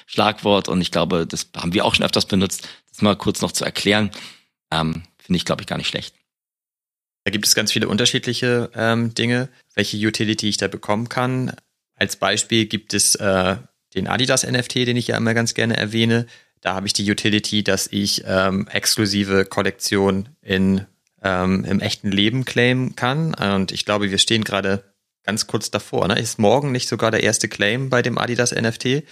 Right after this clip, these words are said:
Speaker 2: Und da kann ich halt mein erstes Kleidungsstück, äh, claimen im Online-Shop.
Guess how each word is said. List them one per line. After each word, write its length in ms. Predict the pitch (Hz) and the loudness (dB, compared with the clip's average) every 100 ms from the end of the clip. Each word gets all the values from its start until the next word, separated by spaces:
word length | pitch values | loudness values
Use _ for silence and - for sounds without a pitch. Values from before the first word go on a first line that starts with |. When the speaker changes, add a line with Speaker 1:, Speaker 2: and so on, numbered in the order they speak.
| - _ _ | -20 _ _
Speaker 2:
Und 160 | - 98 | -2 -2
da 80 | |
kann 180 | 101 110 | 0 -2
ich 140 | 107 107 | -2 -2
halt 180 | 107 | -2
mein 160 | 95 98 | -2 -2
erstes 320 | 101 - 104 | 0 0 -2
Kleidungsstück, 720 | - 110 127 104 - 98 98 | 0 0 0 0 0 0 -2
äh, 260 | - 95 90 | -4 -2 -2
claimen 460 | - 95 95 98 | -2 0 2 4
im 160 | 95 98 | 2 0
Online-Shop. 640 | 92 101 123 139 156 - | 0 0 2 2 0 -2